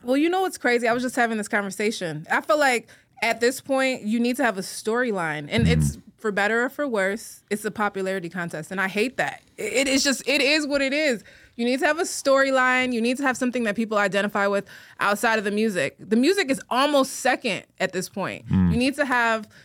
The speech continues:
Speaker 1: something that people can follow along to. You need to go live constantly. You need to make content. You need to constantly have yourself involved in stuff, and then people will also listen to the music.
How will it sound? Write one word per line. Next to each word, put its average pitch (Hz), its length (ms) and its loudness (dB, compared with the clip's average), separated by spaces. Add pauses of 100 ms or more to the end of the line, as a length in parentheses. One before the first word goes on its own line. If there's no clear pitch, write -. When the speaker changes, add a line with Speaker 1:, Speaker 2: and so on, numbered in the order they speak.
(160)
Speaker 1:
something 247 340 0
that 226 100 0
people 226 220 -2
can 208 140 -2
follow 208 260 2
along 202 240 2
to. 220 100 -8
You 208 60 -2
need 214 140 -2
to 214 80 -6
go 196 140 -2
live 190 280 0
constantly. 190 380 -4
You 190 60 -4
need 185 100 -6
to 180 100 -8
make 175 160 -4
content. 190 480 -2
You 185 80 -2
need 190 140 -2
to 202 100 -2
constantly 214 640 -2
have 185 180 -2
yourself 185 400 -4 (540)
involved 202 420 2
in 208 60 -2
stuff, 185 300 0
and 190 180 0
then 214 140 2
people 214 300 0
will 175 100 0
also 208 360 0
listen 180 280 -2
to 185 100 -8
the 170 80 -6
music. 160 440 -6